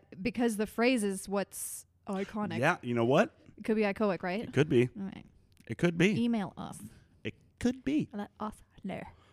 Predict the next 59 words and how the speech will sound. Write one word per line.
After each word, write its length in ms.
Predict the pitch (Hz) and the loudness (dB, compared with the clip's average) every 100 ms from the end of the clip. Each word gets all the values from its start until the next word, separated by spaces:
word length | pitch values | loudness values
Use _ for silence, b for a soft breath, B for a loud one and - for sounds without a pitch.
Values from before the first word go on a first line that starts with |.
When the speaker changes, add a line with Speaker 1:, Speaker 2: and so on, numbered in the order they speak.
| b | b
Speaker 2:
All 80 | - | 0
right, 120 | 117 | 0
so 100 | 127 | 2
my 180 | 131 175 | 2 2
first 280 | - 190 - | 2 -2 4
note 240 | 151 147 | 8 10
is, 420 | 135 123 107 - - b b b b - | 10 8 4 -4 -10 b b b b -2
um, 600 | 131 123 120 113 110 - | 2 4 4 4 0 -2
I 60 | 120 | -2
guess 120 | 113 | 0
we're 60 | 113 | 2
gonna 280 | 113 107 101 - - _ - - | 2 0 -2 -14 -20 _ -20 -4
go 200 | 107 107 | 0 2
through 140 | 120 | 6
the 60 | 113 | 8
Speaker 1:
Let's 160 | - 120 | 10 10
just 120 | 123 | 8
Speaker 2:
movie. 40 | 127 | 8
Speaker 1:
go 20 | 127 | 6
through 200 | - 330 | 6 4
it. 220 | 208 143 | 2 2
Speaker 2:
I 40 | 110 | 0
guess 60 | |
Speaker 1:
Let's 140 | 117 117 | -2 0
Speaker 2:
that's 100 | 110 | 0
Speaker 1:
just 100 | - | 0
Speaker 2:
how 60 | |
we 80 | 117 | 2
Speaker 1:
do 80 | - | 2
Speaker 2:
do 60 | 120 | 4
Speaker 1:
this 200 | 127 123 | 2 2
Speaker 2:
this 0 | |
Speaker 1:
thing. 260 | 120 - | 2 2
Speaker 2:
podcast. 120 | - 127 | 0 -2
Speaker 1:
It's 120 | - | -2
Speaker 2:
I 40 | |
Speaker 1:
been 180 | 110 233 | 0 0
Speaker 2:
can't 100 | 226 | 2
remember. 280 | 220 208 196 165 | 2 2 2 -2
Speaker 1:
so 60 | |
long. 280 | 185 175 202 - - | -4 -4 -6 -8 -2
Speaker 2:
Um, 440 | 135 135 123 117 - _ _ | 2 4 4 2 -2 _ _
so 320 | - 151 151 | 6 8 8
it 80 | 139 | 4
start, 300 | - 185 151 | 4 4 6
the 80 | |
movie 260 | 165 202 220 | 4 2 4
opens 580 | 139 143 - 139 127 110 | 6 6 6 4 4 2
with 300 | 117 113 - | 0 0 -2
a 40 | 120 | -8
party 460 | - - 143 147 | -4 2 4 4
on 140 | 139 131 | 4 4
the 80 | 117 | 4
beach 260 | 110 104 | 2 0
with 100 | 113 | 0
a 40 | 101 | 0
bunch 180 | 110 | 0
of 260 | 123 107 92 113 _ | -2 -4 -6 -12 _
crackers 760 | - 117 113 - 104 101 - | -2 2 2 2 -2 -2 -6